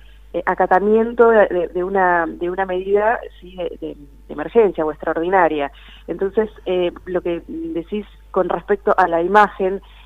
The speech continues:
es, este, no solamente sucede acá en Argentina, sino en, en la mayoría de los países,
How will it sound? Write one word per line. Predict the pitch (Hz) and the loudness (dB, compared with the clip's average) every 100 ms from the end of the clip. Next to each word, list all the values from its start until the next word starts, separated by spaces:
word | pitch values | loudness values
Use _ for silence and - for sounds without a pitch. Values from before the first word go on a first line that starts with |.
| - | -6
es, | 190 - - | -6 -6 -12
este, | 190 - - 170 160 156 - - - | -12 -10 -4 0 0 0 -6 -20 -18
no | - 202 | -6 -6
solamente | 208 202 202 202 | 0 0 0 -4
sucede | 202 190 196 | -8 -2 0
acá | 196 | 2
en | 196 | 0
Argentina, | 190 185 180 214 170 165 | 0 -4 -4 -4 -4 -6
sino | 170 185 196 | -2 0 0
en, | 170 143 | -2 -8
en | 156 151 - | -12 -14 -14
la | |
mayoría | 156 160 180 196 | -14 -10 -2 0
de | |
los | 190 | 0
países, | - 190 202 214 208 | 0 -2 0 -2 -2